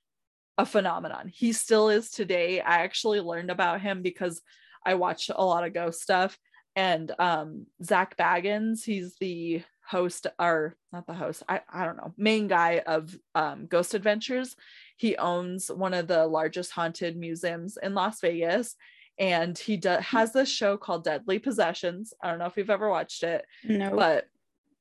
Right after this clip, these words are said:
Speaker 1: episode one is he ha-, basically what Zach does on that show is he has people come in with their cursed or haunted objects and, like, tell their story, and th-, then sometimes they'll let him take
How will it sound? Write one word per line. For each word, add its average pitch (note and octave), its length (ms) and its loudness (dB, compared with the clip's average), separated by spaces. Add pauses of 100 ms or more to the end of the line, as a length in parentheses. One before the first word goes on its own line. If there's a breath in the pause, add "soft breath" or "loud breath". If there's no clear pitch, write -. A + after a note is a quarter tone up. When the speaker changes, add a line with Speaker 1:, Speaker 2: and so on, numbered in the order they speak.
(560 loud breath)
Speaker 1:
episode A3 540 6
one G#3+ 640 2 (320 loud breath)
is F3 400 2
he G3 180 -2
ha-, F#3 320 2 (600)
basically C#4+ 500 0
what F#3 160 0
Zach E3+ 260 -2
does F3 220 0
on F3+ 160 -2
that F3 180 -4
show E3+ 280 2
is F#3 200 -2
he G3 180 -6
has F3 540 -2 (260 soft breath)
people F3+ 300 -4
come E3+ 240 -6
in E3 180 -8
with F3 120 -10
their F3 120 -6
cursed E3+ 560 -4
or E3 120 -2
haunted E3 400 0 (100)
objects F3 520 0
and, E3+ 120 -6
like, B2+ 180 -8 (360 soft breath)
tell F#3+ 200 2
their E3+ 160 2
story, A3+ 640 2
and F#3 340 -4
th-, - 260 6
then F#3 340 0
sometimes A#3 540 -2
they'll G3 140 2
let F3 200 0
him E3+ 240 -8
take - 300 -6